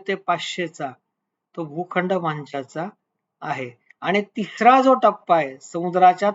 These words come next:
तळातील द्रोणीचा, तो आहे एक हजार ते बाराशे, ज्याला मैदानी प्रदेश किंवा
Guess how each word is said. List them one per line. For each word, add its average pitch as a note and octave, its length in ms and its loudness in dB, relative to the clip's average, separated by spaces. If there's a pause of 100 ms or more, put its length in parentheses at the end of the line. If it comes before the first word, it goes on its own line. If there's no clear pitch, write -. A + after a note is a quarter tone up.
(100)
तळातील E3 540 0
द्रोणीचा, D#3+ 720 -4 (720)
तो G3+ 60 0
आहे G#3+ 260 4
एक G#3 340 -2
हजार G3 300 2 (100)
ते G#3+ 100 0
बाराशे, F#3 640 2
ज्याला D#3 340 0 (340)
मैदानी E3+ 480 2
प्रदेश E3+ 400 -6
किंवा E3 300 -4